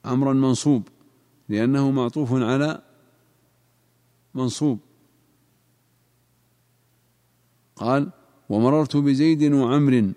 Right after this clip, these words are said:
عمر مجرور لأنه معطوف على إيش؟ على مجرور. طيب، قال: "وزيد لم يقم ولم يقعد"، فيقعد مجزوم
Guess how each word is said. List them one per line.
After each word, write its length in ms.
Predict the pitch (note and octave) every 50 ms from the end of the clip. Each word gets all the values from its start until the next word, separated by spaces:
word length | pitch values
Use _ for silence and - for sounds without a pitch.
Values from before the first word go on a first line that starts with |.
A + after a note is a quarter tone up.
| _ _ _ _ _ _ _ _ _ _ _ _ _ -
عمر 340 | - B2 B2+ D3 D3+ D3+
مجرور 600 | D3 D3 D3 C#3+ B2+ B2+ C#3 D3+ D3+ C3 A2 - - - _ -
لأنه 420 | - - A2 A#2+ C3 C#3+ C#3+ C3+ C3+
معطوف 380 | C#3 C3 A#2+ A#2+ - D3+ B2
على 500 | B2+ C3+ B2 A2+ C3 C#3 D3 D#3 D#3+ - - _ _ _ _ _ _ _ _ _ _ _ _ _ _ _ _ _ _ _ _ _ _ _ -
إيش؟ 320 | C3 B2+ A#2 - - - _ _ _ _ _ _ _ _ _ _ _ _ _ _ _ -
على 220 | - F2 G2+ G#2
مجرور. 440 | A2 A#2 A2+ G#2+ A#2+ C#3 C#3+ B2 - - - _ _ _ _ _ _ _ _ _ _ _ _ _ _ _ _ _ _ _ _ _ _ _ _ _ _ _ _ _ _ _
طيب، 340 | - A#2 A#2+ A2+ G2 F#2 - - - _ _ _ _ _ _ _ _ _ _ _ _
قال: 400 | - - A2 A#2+ C3 C#3 C#3+ - - - _ _ _ _ _ -
"وزيد 420 | A2 A2 A2 B2+ C#3 D#3 D#3 D3
لم 340 | D3+ D3 C#3 C#3 D#3+ E3 D#3+
يقم 440 | D#3 E3 E3 - - F#3 F#3 E3+ D3
ولم 300 | C3+ C3+ C3+ C3+ B2+ B2+
يقعد"، 520 | B2+ A#2 G#2+ - - A2 A#2 A2+ G#2+ - - _ _ _ _ _ _ _ _ _ _ _ _ _ _ _ _ _ _ _ _ _ _ _ _ _ _ _ _ _ _ _ _ _ _ _ _ _ _ _
فيقعد 500 | - A2+ A2+ C3+ C#3 - C3 C3+ C#3 C3
مجزوم 600 | B2 B2+ B2 A#2 A2 A2 B2 B2+ A#2+ G2+ F#2